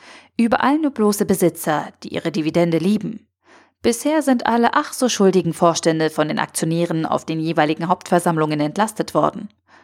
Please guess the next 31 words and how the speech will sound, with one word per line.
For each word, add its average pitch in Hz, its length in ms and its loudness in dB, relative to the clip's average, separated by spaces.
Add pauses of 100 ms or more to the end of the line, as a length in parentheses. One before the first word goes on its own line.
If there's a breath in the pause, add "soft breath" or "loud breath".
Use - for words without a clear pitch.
(140 soft breath)
Das 247 240 0
haben 311 180 0
die 285 100 2
Aktionäre 240 500 2
bestimmt 185 340 0
nur - 100 -2
ärgerlich 156 460 -2
mitgemacht. - 640 -8 (160)
Klar. - 420 -4 (520)
Aber 190 220 2
sie 233 160 0
haben 175 180 2
formal 160 420 2
ihr 165 160 4
Okay 196 380 -2
zur - 160 -6
Amtsführung 196 500 0
gegeben. 160 440 -4 (1500 soft breath)
Seltsam. - 580 -2 (420)
Wenn 233 140 6
ein 247 120 4
Unternehmen 277 500 0
kaputt 202 380 -2
geht, - 320 -6
weil - 140 -6
Trump 180 320 0
plötzlich - 460 -2
Zölle 254 240 2
erhebt, 170 500 -4 (380)
tragisches 254 580 0
Pech. - 400 -8